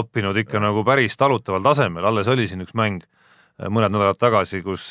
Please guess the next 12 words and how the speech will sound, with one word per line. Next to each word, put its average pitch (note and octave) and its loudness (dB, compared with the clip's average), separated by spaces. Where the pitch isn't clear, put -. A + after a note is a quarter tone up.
Istanbuli G2 -2
Fenerbahce G2+ -2
mängis, G2 -4
vist G#2 -8
oli G2+ -4
see, G2+ -2
kus - -12
olümp-, A#2+ -4
olümpiaakuse A2 -2
mäng A2 0
läks - -10
lisaajale. G#2 0